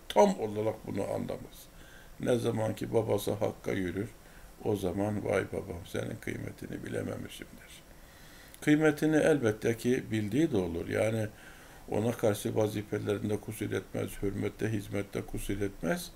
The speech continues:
Ama biliyorsunuz her güzelliğin üzerinde bir güzellik daha vardır. Nitekim insanlar babaları gittikten sonra ya, ya da anneler de öyledir tabi. "Vay be,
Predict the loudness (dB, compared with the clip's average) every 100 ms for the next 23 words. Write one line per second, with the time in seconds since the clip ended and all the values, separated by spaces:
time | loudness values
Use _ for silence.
0 | -16 -20 -20 -20 -6 2 4 4 2 0
1 | 0 0 0 -6 -4 0 2 4 0 0
2 | 0 0 -2 -4 -4 -2 0 0 -2 -4
3 | -4 -4 -6 -6 -6 -4 -4 -4 -8 -4
4 | -2 -2 -2 -2 -4 -14 -18 -12 -6 -2
5 | 0 0 0 -2 0 -2 2 2 2 -2
6 | -16 -16 -16 -8 -2 0 2 2 0 -2
7 | -4 -6 -10 0 4 4 2 0 0 -2
8 | -2 2 4 4 2 2 2 4 4 6
9 | 6 6 6 6 4 4 0 -2 -6 -4
10 | -4 -8 -18 -20 -20 -20 -6 -2 0 -2
11 | -2 -4